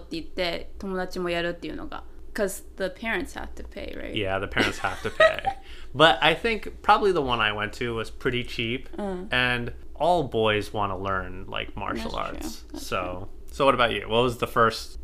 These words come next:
Speaker 2: extracurricular that you remember doing?
Speaker 1: どうなの？初めての習い事は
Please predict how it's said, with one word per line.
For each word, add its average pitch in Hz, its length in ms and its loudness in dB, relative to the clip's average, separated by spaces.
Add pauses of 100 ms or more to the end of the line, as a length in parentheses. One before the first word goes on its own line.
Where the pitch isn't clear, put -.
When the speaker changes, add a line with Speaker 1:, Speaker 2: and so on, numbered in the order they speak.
(100)
Speaker 2:
extracurricular 101 1160 -4
that 101 180 -4
you 107 380 -2
remember 92 420 -6
doing? 50 360 -10 (880)
Speaker 1:
ど 262 140 0
う 302 60 6
な 277 120 4
の？ 233 80 -4
初 214 260 -4
め 220 140 -6
て 196 120 -4
の 190 100 -2
習 185 320 0
い 185 40 0
事 190 220 -2
は 190 440 2